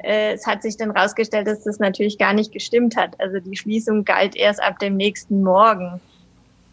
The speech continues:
Was sehr ärgerlich für mich war, weil irgendwie, äh, natürlich hatte ich noch Kunden, die kamen und, äh, ja, also das, gestartet sind wir eigentlich mit einer <laughs> Fehlinformation, äh, hat sich aber dann,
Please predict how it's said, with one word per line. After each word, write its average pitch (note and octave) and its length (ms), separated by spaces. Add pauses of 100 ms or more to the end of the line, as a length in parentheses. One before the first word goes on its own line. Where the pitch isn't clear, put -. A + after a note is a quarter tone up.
Was F#3+ 220
sehr G#3 200
ärgerlich A#3+ 560
für A#3 120
mich A#3+ 220
war, G#3 280
weil G3+ 200
irgendwie, G#3 640 (280)
äh, - 240
natürlich G#3 500
hatte G#3 140
ich A#3+ 80
noch G3+ 160
Kunden, B3 440
die A#3 160
kamen A3 680
und, G3+ 420
äh, G3+ 380 (500)
ja, E3 220
also G3+ 200 (260)
das, A3+ 320 (320)
gestartet A#3 560
sind A3+ 160
wir A3+ 100
eigentlich A3+ 340
mit A3 180
einer A3 120
<laughs> - 20
Fehlinformation, A#3+ 1400 (720)
äh, G#3 360
hat A3 200
sich G#3+ 180
aber G3+ 180
dann, G3 340